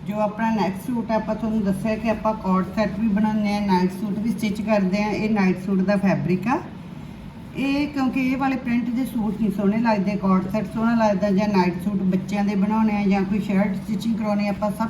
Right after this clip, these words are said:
ਕੁਛ ਤੁਹਾਨੂੰ ਅਵੇਲੇਬਲ ਕਰਾਂਗੇ। ਬੱਚਿਆਂ ਦੇ ਨਾਈਟ ਸੂਟ ਬਣਾਉਣੇ ਆ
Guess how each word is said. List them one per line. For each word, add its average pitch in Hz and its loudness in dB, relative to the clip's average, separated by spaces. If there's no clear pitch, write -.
ਕੁਛ 269 -4
ਤੁਹਾਨੂੰ 202 2
ਅਵੇਲੇਬਲ 190 6
ਕਰਾਂਗੇ। 175 0
ਬੱਚਿਆਂ 208 0
ਦੇ 214 0
ਨਾਈਟ 196 2
ਸੂਟ 233 0
ਬਣਾਉਣੇ 220 2
ਆ 208 0